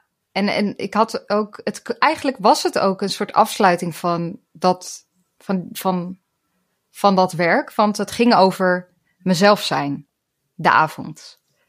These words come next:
Dus ik had een soort van experiment om te kijken wat er gebeurt als ik, voor zover dat kan, op een podium, maar volledig als mezelf daar zou staan. Dus, nou ja, dat is wel een soort van,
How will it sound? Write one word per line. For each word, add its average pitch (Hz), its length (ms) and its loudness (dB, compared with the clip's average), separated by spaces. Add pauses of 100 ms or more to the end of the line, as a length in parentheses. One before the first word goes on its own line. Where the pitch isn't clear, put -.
(340)
Dus - 160 -8
ik - 60 0
had 196 160 2
een 196 60 0
soort 202 300 -2
van - 120 -6
experiment 185 920 -2 (400)
om 185 460 0 (140)
te - 100 -16
kijken 208 340 4
wat 208 120 -4
er 180 60 -10
gebeurt 185 460 0
als - 140 -4
ik, - 280 -10 (880)
voor 175 220 0
zover 151 220 -2
dat 151 140 -4
kan, 160 260 4
op 185 120 -4
een 175 100 0
podium, 196 600 0
maar 180 280 2
volledig 233 600 4
als - 140 0
mezelf 196 460 0
daar 175 180 0
zou 170 160 -2
staan. - 520 -2 (1400)
Dus, - 360 -2
nou 160 160 2
ja, 160 80 2
dat 156 180 -2
is 160 140 -4
wel 160 160 2
een 156 60 -2
soort 156 260 -6
van, 156 440 -6